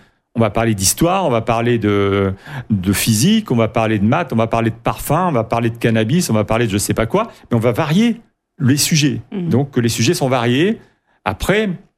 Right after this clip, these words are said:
Speaker 1: comment faire en sorte qu'on remplisse des salles de cinq cents personnes, ça, on n'a pas trouvé le truc encore.
Speaker 2: Est-ce que c'est vraiment votre but aussi ?
Speaker 1: Non,
Speaker 2: Parce
Speaker 1: c'est
Speaker 2: que,
Speaker 1: pas
Speaker 2: voilà.
Speaker 1: forcément notre but. Mais enfin, faut être clair, plus il y a de gens qui nous écoutent, euh, qui viennent nous voir, mieux c'est.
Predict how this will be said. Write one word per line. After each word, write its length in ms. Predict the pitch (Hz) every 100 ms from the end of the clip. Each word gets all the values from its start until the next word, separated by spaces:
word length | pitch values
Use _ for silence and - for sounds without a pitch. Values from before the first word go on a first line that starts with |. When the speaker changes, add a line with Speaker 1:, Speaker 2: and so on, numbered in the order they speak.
| -
Speaker 1:
comment 260 | 151 156 165
faire 240 | 120 165
en 80 | 156
sorte 300 | - 185 -
qu'on 140 | 135
remplisse 340 | 135 131 139 117
des 100 | 127
salles 240 | - 156
de 60 | 117
cinq 160 | 135
cents 160 | 123 127
personnes, 400 | 123 110 180 196
ça, 120 | -
on 60 | 135
n'a 100 | 123
pas 140 | 165
trouvé 300 | - 156 151
le 160 | 147 143
truc 320 | - 147 113
encore. 300 | 95 104 87 - _ _
Speaker 2:
Est-ce 160 | 190 -
que 80 | 170
c'est 120 | 175
vraiment 300 | 160 156 156
votre 160 | 214
but 240 | 226 262 -
aussi ? 240 | 160 -
Speaker 1:
Non, 80 | 113
Speaker 2:
Parce 120 | 92
Speaker 1:
c'est 80 | 92
Speaker 2:
que, 40 |
Speaker 1:
pas 80 | -
Speaker 2:
voilà. 100 | 98
Speaker 1:
forcément 320 | 101 - 113
notre 140 | 127 165
but. 140 | 139
Mais 60 | -
enfin, 220 | 92 104 - - _
faut 160 | - 131
être 160 | -
clair, 340 | - 220 147 104
plus 180 | - 110
il 60 |
y 40 | 104
a 60 |
de 40 | 87
gens 200 | 113 113
qui 180 | -
nous 220 | 98 92 101
écoutent, 380 | - 135 - 110
euh, 340 | 104 113 113
qui 160 | 110 101
viennent 200 | 107 107
nous 100 | 98
voir, 240 | 139 135
mieux 160 | 107 143
c'est. 300 | - 254